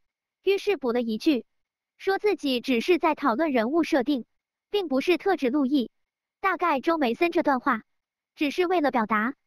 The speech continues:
对吴刚的欣赏。不过，当周梅森说完这句话的时候，导演李路却当场反驳他了，说电视剧根本就不会有假设，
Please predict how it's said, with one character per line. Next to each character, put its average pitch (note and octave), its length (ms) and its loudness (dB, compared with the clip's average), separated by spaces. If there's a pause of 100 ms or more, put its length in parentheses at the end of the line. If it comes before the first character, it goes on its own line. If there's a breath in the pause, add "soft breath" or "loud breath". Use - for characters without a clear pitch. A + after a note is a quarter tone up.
对 F4 140 6
吴 B3 180 -2
刚 F4+ 160 2
的 D#4+ 80 2
欣 F4 200 0
赏。 A#3 240 0 (520)
不 D#4 100 -2
过， F4+ 160 2
当 E4+ 160 0
周 F4 160 2
梅 B3 160 0
森 F4 180 0
说 F4+ 160 2
完 B3 200 2
这 D#4+ 160 0
句 D4+ 140 0
话 D#4 180 0
的 B3+ 100 -2
时 A3 180 0
候， A#3 220 0 (560)
导 D4 140 0
演 E4+ 180 0
李 B3 140 0
路 D#4 180 2
却 C4+ 200 0
当 D#4+ 200 0
场 A#3 220 0
反 A3 180 0
驳 G#3+ 140 0
他 D4 180 0
了， B3 160 0 (580)
说 G4 220 -2
电 F#4 180 0
视 E4 140 2
剧 E4 160 0
根 F#4 220 -2
本 C#4 180 2
就 D4+ 160 0
不 A#3 140 0
会 F#4 160 2
有 C4 120 2
假 A3+ 200 -2
设， B3 240 0